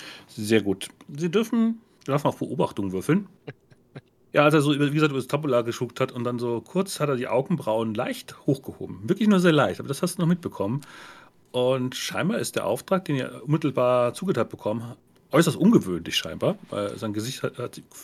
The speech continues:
wie gesagt, kurz die Augenbraue gehebt. Der Mann ist eigentlich sonst sehr abgeklärt und eigentlich sehr, sehr ruhig. Aber du merkst schon eine gewisse Nervosität und der tippt dann so drüber.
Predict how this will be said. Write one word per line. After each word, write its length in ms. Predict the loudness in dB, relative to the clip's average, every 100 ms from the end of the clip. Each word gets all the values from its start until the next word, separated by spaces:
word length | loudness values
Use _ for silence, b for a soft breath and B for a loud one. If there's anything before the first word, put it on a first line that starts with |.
| -4
wie 80 |
gesagt, 200 | 0 2
kurz 260 | 4 4 4 -4
die 80 | 0
Augenbraue 380 | 2 4 4 2
gehebt. 440 | 0 -2 -4 -8
Der 80 | -8 -8 _ _ -6
Mann 300 | 0 2 2
ist 280 | 0 -4 -2
eigentlich 200 | -2 2
sonst 280 | 2 2
sehr 140 | 2 2
abgeklärt 580 | 2 -2 0 2 2 0
und 160 | -6
eigentlich 200 | -4 -4
sehr, 160 | 0 0
sehr 100 | 2
ruhig. 400 | 6 6 6 0 b b
Aber 200 | -4 0
du 60 | 4
merkst 240 | 4 2
schon 80 | 2
eine 80 | 4
gewisse 220 | 4 4
Nervosität 480 | 2 2 -2 -2 -4
und 80 | -2
der 120 | -6
tippt 220 | -8 -4
dann 140 | -4 -2
so 80 | -2
drüber. 300 | 0 0